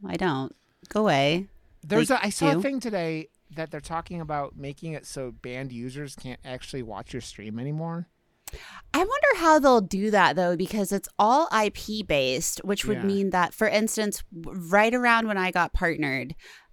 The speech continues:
Speaker 1: um, my, uh, H T's son was on Twitch and was messing around with, like, <sighs> oh God, what's it called? He was basically spamming into chats. He was using a bot client to spam into chats. This kid
Speaker 2: Yeah.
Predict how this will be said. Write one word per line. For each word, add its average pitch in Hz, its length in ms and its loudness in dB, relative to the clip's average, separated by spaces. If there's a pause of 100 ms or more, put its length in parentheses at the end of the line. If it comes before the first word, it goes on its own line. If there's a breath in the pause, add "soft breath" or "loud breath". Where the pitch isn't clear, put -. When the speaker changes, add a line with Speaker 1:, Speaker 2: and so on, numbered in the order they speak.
Speaker 1:
um, 156 460 2 (960)
my, 190 560 0
uh, 208 80 -6 (260)
H 240 280 -2
T's 233 280 -2
son 165 640 2 (560 soft breath)
was 185 180 2
on 180 240 4
Twitch - 640 -2
and 175 160 0
was 165 200 0
messing 180 500 4
around 226 480 6
with, 196 580 2 (240)
like, 175 400 -2 (280)
<sighs> - 240 -20
oh - 340 -8
God, 180 180 -8
what's - 160 -8
it 160 100 -6
called? 151 320 -6
He - 260 -20
was 233 100 0
basically 311 420 4
spamming 147 680 2
into 156 240 0
chats. - 560 -6
He 170 120 -2
was 156 160 -4
using 165 260 0
a 151 60 0
bot 143 320 0
client 139 440 -2
to 160 60 -6
spam 143 420 -6
into 120 140 -10
chats. - 380 -10
This 220 120 -12
kid 320 180 -2
Speaker 2:
Yeah. 156 80 4